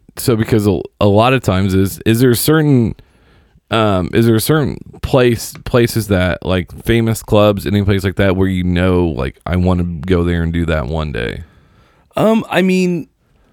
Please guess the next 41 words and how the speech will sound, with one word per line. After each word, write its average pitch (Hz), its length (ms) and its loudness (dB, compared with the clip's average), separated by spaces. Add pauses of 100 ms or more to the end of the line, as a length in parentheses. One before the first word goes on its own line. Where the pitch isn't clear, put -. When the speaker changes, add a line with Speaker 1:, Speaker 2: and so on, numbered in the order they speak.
(200)
Speaker 2:
yeah, 196 340 2
that 185 220 -2
they're, 165 300 2 (200)
you 160 160 -4
know, 139 140 0
the 135 100 -2
big 143 260 -2
clubs, 139 460 0
the 131 80 -8
biggest, 135 480 -6
you 139 200 -4
know, 110 280 -4 (920)
obviously 117 580 -2
the 107 120 -6
Store, 117 460 -2
the 107 100 -4
Cellar 110 400 -4
would 110 160 -8
be 107 400 -4 (180)
incredible. 113 720 -4 (220)
Um, 107 720 -6 (1500)
but, 139 300 0
uh, 131 320 4
I 131 120 -2
think 226 220 -2
there 254 120 2
are 240 60 0
some 156 180 -4
other 185 180 2
cool 143 220 -4
clubs. 131 260 -2
I 123 60 -2
think 143 220 -4
I'd 131 80 -2
like 139 160 -2
to 135 100 -12
go 139 140 -2
to 131 100 0
Acme 131 400 -2
in 139 80 0
Minneapolis. 135 800 -2